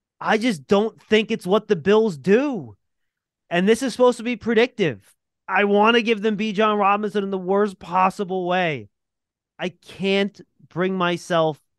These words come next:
to do it. So I think they are gonna try to help Josh Allen. I don't think Gabriel Davis, um, progressed like they wanted to last year. So the heck with it. I'm giving them Zay Flowers, wide receiver. Put him out there with Stefon Diggs. Let them run around.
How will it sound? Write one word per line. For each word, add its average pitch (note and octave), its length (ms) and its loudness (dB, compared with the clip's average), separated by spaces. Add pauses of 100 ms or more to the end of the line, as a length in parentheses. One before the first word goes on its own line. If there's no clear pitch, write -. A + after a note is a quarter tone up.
to E3 100 -10
do F3 260 0
it. C3+ 140 -6 (1700)
So F3 160 0
I F3 100 2
think G#3 240 -2
they F#3+ 120 -2
are G3 160 2
gonna G3+ 180 -4
try F#3 200 -4
to F3 60 -4
help E3+ 200 -4
Josh E3 320 -4
Allen. D#3 360 -6
I C#3+ 140 -6
don't D#3 100 -2
think D3+ 180 -8
Gabriel D3+ 440 -4
Davis, D3 760 -6
um, A#2 600 -10 (440)
progressed D#3+ 500 -4
like E3 160 -4
they D#3+ 120 -6
wanted D#3 280 -4
to E3 140 -8
last D#3 380 -4
year. D#3+ 260 -6 (720)
So D3+ 400 0 (280)
the C#3 60 -12
heck E3+ 160 -2
with D#3 120 -6
it. A#2 160 -10 (140)
I'm E3 140 -4
giving A3+ 180 4
them F#3 140 0
Zay D3 160 2
Flowers, B2+ 640 -4
wide E3 240 2
receiver. D#3+ 540 -4
Put E3+ 160 2
him F#3+ 80 0
out F#3 180 2
there F3+ 160 2
with E3+ 160 -4
Stefon F3+ 400 -4
Diggs. F3 340 -2
Let E3+ 200 -4
them F3 180 -4
run F3+ 120 -4
around. F3+ 520 -4